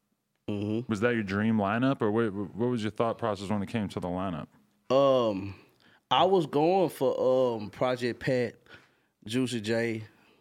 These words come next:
Speaker 1: or, like, just, I was gonna get Chop on the joint
Speaker 2: Mm.
Speaker 1: in L E.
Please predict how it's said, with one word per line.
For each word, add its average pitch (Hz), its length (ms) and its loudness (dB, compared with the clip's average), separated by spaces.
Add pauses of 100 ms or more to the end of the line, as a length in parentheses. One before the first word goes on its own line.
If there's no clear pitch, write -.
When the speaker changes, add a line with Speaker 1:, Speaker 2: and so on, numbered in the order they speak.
(320)
Speaker 1:
or, 110 220 -2
like, 101 260 -2
just, - 380 -8 (600)
I 135 100 2
was 156 200 4
gonna 135 160 0
get 123 180 -2
Chop 156 320 2
on 113 140 -2
the 101 100 -6
joint 92 240 -10 (140)
Speaker 2:
Mm. 107 220 0
Speaker 1:
in 113 100 0
L 117 160 -2
E. 117 200 -2